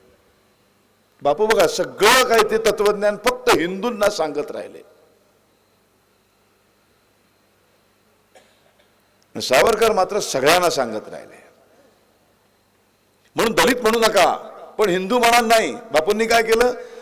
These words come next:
त्याला एक छान शब्द काढला, हरिजन. पुन्हा वेगळंच ठेवलं त्यांना, सामावून नाही घेतलं. आणि सावरकरांचं इथेच चिडचिड व्हायची.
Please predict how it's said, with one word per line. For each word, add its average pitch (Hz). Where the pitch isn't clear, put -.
त्याला 185
एक 247
छान 240
शब्द 226
काढला, 180
हरिजन. 147
पुन्हा 139
वेगळंच 302
ठेवलं 165
त्यांना, 123
सामावून 151
नाही 220
घेतलं. 127
आणि 107
सावरकरांचं 165
इथेच 175
चिडचिड 135
व्हायची. 120